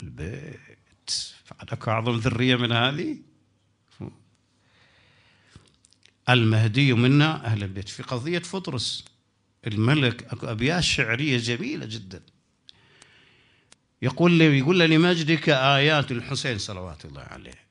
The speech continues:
"لمجدك آيات ظهرن لفطرس، وآية عيسى أن تكلم بالمهدي، فإن كان ذو أم فأمك فاطم، وإن كان ذو مهد فأنت أبو المهدي".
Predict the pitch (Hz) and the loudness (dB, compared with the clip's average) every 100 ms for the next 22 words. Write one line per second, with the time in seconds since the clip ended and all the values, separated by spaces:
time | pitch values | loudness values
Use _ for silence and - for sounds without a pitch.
0 | _ _ - 139 151 165 160 156 - 156 | _ _ 4 8 8 8 6 6 6 6
1 | 147 147 147 156 147 147 143 135 143 147 | 10 10 12 10 8 8 8 8 8 8
2 | 156 156 151 147 143 147 - 98 - - | 4 4 4 4 0 -4 -6 -8 -6 -8
3 | - _ _ _ _ _ - _ - - | -12 _ _ _ _ _ -20 _ -4 0
4 | 135 135 110 104 110 98 113 - 104 92 | 2 2 2 0 -2 0 0 0 0 -2
5 | - 98 98 95 - 113 92 80 71 69 | -4 -6 -4 -8 -4 -4 -4 -8 -10 -12
6 | 64 69 64 - - - - - - - | -12 -14 -12 -14 -16 -20 -20 -18 -10 -6
7 | 143 143 143 139 135 131 127 127 131 127 | 0 0 0 -2 -2 0 -2 -2 -4 -2
8 | 139 131 131 135 131 127 131 135 - - | -2 0 0 0 -4 -4 -4 -6 -8 -10
9 | 165 123 95 82 82 - 131 101 - - | -6 -6 -6 -10 -12 -12 -14 -14 -18 -20
10 | - - _ - - - - - - 101 | -20 -20 _ -20 -20 -20 -20 -18 -6 -2
11 | 113 135 127 123 104 101 98 104 101 113 | 4 4 4 2 4 2 2 4 6 6
12 | 143 143 151 127 104 98 147 147 180 180 | 6 6 2 2 -2 0 0 2 -2 -2
13 | 202 202 180 151 117 113 123 | 0 2 2 0 -2 -4 -10